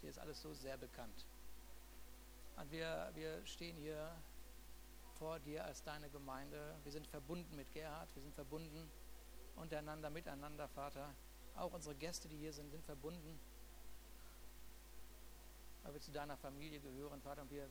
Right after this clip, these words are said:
wir bitten dich jetzt in den Namen Jesus für Gerhard. Wir bitten dich für sein Leben. Wir bitten dich für deinen gewaltigen Segen. Wir danken dir, dass Heilung, dass Heilung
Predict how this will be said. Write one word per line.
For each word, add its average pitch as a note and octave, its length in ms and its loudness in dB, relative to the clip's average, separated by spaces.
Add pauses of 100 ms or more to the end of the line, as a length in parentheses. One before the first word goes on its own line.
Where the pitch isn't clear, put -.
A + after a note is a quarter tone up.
wir D3 100 0
bitten - 340 -2
dich B2 180 -2
jetzt A#2+ 280 -2
in C3 60 -2
den C3 100 -2
Namen C3+ 320 0
Jesus C#3+ 500 -2 (580)
für D3+ 120 0
Gerhard. D3+ 380 2
Wir C#3 60 0
bitten D#3+ 240 -2
dich C#3+ 160 0
für C#3 120 0
sein C3+ 320 2
Leben. D#3+ 300 2 (580)
Wir C#3+ 100 -2
bitten D#3 220 0
dich D3 160 0
für - 80 0
deinen C#3 280 2
gewaltigen C#3+ 460 2
Segen. C#3 320 2
Wir C3+ 240 0
danken E3+ 340 2
dir, E3 300 6 (560)
dass - 220 0
Heilung, D#3 420 4 (1400)
dass - 220 0
Heilung D3+ 440 2